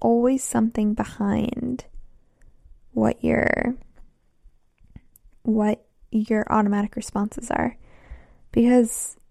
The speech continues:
when these things are happening, like, sure, we can be in awareness that they're happening while they're happening, but still, we,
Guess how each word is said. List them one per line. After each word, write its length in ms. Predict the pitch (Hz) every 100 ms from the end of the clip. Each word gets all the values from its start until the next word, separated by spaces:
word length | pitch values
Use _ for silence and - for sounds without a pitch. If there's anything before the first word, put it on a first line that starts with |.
| _
when 340 | 226 226 226 254
these 220 | 330 -
things 340 | 226 214 226
are 80 | 220
happening, 720 | 208 190 196 - 226 233 240
like, 260 | 240 214 214
sure, 440 | - - 208 214
we 160 | 226 220
can 640 | - 220 226 220 226 233 _ - - _ _ _ -
be 240 | 220 226
in 80 | 240
awareness 540 | 247 214 196 202 226 -
that 160 | 214
they're 140 | 202 202
happening 720 | 190 190 - 214 214 214 233 -
while 420 | 220 214 196 -
they're 200 | 220 214
happening, 800 | 208 - - 233 233 247 285 285 - - - _ - _
but 200 | - -
still, 840 | - - - 220 214 208 208 208 -
we, 260 | 214 214